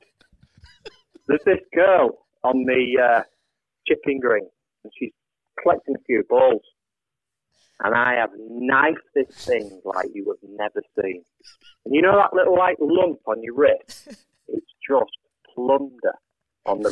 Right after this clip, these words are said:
Speaker 1: wrist. Well, she has screamed and gone down like a sack of spuds. So it just so happens she's caddying for the bloke I'm playing with, this Indian kid. So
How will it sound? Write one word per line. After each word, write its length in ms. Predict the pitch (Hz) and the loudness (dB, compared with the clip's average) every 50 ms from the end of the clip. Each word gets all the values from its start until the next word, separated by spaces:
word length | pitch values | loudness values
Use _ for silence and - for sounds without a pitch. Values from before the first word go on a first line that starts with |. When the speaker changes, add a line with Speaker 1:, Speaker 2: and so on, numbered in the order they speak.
| 98 101 | -2 -2
Speaker 1:
wrist. 140 | 101 107 - _ _ _ _ _ _ _ _ _ - - - - - - - _ _ _ _ _ _ _ _ - | -2 -2 -4 _ _ _ _ _ _ _ _ _ -20 -20 -20 -20 -20 -20 -20 _ _ _ _ _ _ _ _ -4
Well, 280 | 101 107 107 107 - - - - - | 0 2 2 2 2 -2 -4 -8 -6
she 200 | - 123 135 139 | -4 -2 0 0
has 80 | 135 135 - - - - | 0 -2 -4 -8 -20 -12
screamed 500 | _ - - 123 117 107 101 95 95 92 | _ -2 0 2 2 2 0 -4 -10 -12
and 160 | 98 98 95 - | -14 -12 -8 -4
gone 200 | - 104 101 101 101 | -4 -4 -4 -4 -4
down 240 | 98 104 98 98 95 | -6 -6 -6 -6 -8
like 160 | 95 92 90 - | -10 -12 -12 -14
a 80 | _ _ - | _ _ -12
sack 140 | 107 - - - | -12 -10 -10 -10
of 60 | 107 - _ | -14 -10 _
spuds. 220 | - 92 90 - _ _ _ _ _ - - _ _ _ _ _ _ _ _ _ _ _ _ _ _ _ | -4 -4 -4 -4 _ _ _ _ _ -20 -20 _ _ _ _ _ _ _ _ _ _ _ _ _ _ _
So 60 | - 202 | 2 2
it 80 | 214 185 | 2 2
just 220 | 226 254 240 - | 0 -2 0 0
so 160 | - 208 185 | 2 2 4
happens 440 | 196 220 220 - - 233 240 247 269 - - 302 - _ - | 4 4 2 0 -2 -6 -8 -8 -10 -12 -16 -20 -20 _ -6
she's 160 | - 427 415 - _ - - | -4 -2 -4 -4 _ -2 0
caddying 300 | 190 - - - - - _ | 0 0 0 -2 -6 -6 _
for 60 | - - | -10 -8
the 60 | - | -2
bloke 240 | - 156 156 151 - - | 0 2 2 2 0 0
I'm 180 | 175 165 170 165 | -2 -2 -2 -2
playing 260 | - 185 202 240 262 233 | -2 -2 0 0 -2 -2
with, 100 | - - - - - | -4 -4 -2 -2 -2
this 140 | - - - - - | -2 0 0 0 -2
Indian 300 | - 208 - 392 359 - - - | -2 -2 -2 -2 -2 -2 -2 -4
kid. 140 | - - - - 831 906 906 906 960 622 622 494 480 466 480 466 - - - - 494 494 - 508 523 - - - - _ - - - - _ - 453 - | -6 -6 -4 -4 -6 -8 -8 -10 -10 -8 -8 -10 -10 -12 -20 -20 -20 -20 -20 -20 -20 -20 -18 -14 -12 -12 -12 -14 -16 _ -20 -20 -20 -20 _ -18 -8 -2
So 340 | - 359 - - - - - | 2 4 4 6 4 4 2